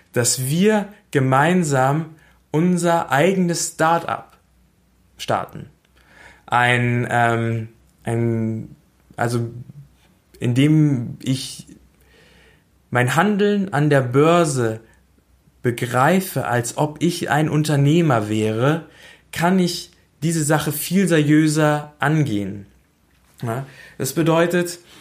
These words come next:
ich, ähm, ähm, habe zum Beispiel für mein Trading-Startup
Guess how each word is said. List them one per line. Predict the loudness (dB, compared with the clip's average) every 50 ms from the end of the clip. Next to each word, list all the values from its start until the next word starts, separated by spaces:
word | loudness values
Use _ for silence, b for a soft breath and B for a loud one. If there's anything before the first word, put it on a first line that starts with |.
| B B -4
ich, | -2 0 0 0 -2 -2 0 0
ähm, | 2 4 4 2 2 2 0 0 0 -2 -2 -2 -4 -6
ähm, | -4 -2 -2 -2 -2 -2 -2 -4 -6 -8 -12 -14 -16
habe | -16 -8 -4 -4 -4 -4 -4 -6
zum | -8 -8 -8 -8
Beispiel | -6 -6 -8 -8 -6 -4 -2 0 0 0 0 -2
für | -4 -4 -4
mein | -2 0 0 -2 -2
Trading-Startup | -4 -2 0 0 0 0 -2 -4 -2 0 2 2 2 2 0 -2 -4